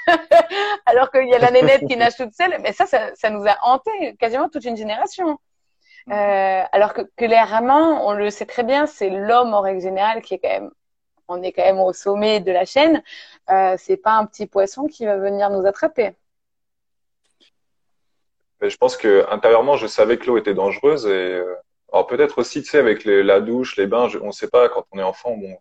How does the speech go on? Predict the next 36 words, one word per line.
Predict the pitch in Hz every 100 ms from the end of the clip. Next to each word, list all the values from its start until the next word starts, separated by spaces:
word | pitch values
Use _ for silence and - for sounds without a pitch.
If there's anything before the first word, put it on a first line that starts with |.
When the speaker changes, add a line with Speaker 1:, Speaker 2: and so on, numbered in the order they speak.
| _
Speaker 2:
je | _ -
te |
dis, | 107
on | 110
se | 101
rappelle | - - 107
pas | 107
tout, | 104 131 98 - _ _ _ _ _
mais, | 101 98
euh, | 98 92 90
c'était | 90 -
vraiment | 95 107 127 - -
quelque | 104
chose | 131 127
qui | 120
me | 110
tétanisait. | 110 104 104 107 131 113 90 - _
Et, | - 92
euh, | 90 92 92 92 _ _ _ _ _ _ _ _ _ _ _ -
mais | 104
le, | 98 117 120
le | 123 127
fait | - 160
de | 135
voir | 117 127 139
le | 120
fond, | - - 165 -
moi, | 123 147
ça | 147
m'a | 107 104
rassuré. | 107 107 127 139
Donc, | 117 104
je, | 98 92
je, | - 95
je | 101
peux | 101 - 143 135 120 110